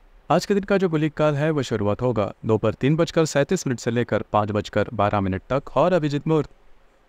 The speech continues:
दोपहर बारह बजकर तीन मिनट से लेकर बारह बजकर इक्यावन मिनट तक का होगा। गुलिक काल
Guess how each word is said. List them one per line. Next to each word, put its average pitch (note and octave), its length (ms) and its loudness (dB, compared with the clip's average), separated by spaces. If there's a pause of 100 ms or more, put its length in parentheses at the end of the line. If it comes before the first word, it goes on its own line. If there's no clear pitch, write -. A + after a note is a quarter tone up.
दोपहर E3 240 2
बारह D3+ 260 2
बजकर F3+ 320 -2
तीन G3 220 2
मिनट C#3 200 2
से - 120 -4
लेकर A#2+ 340 -2
बारह G2+ 280 0
बजकर G#2+ 460 -2
इक्यावन C#3+ 460 -2
मिनट G#2 200 -2 (120)
तक - 180 -8
का E3+ 180 -2 (200)
होगा। G2+ 260 -2 (1400)
गुलिक F#3+ 240 2
काल F#3+ 260 4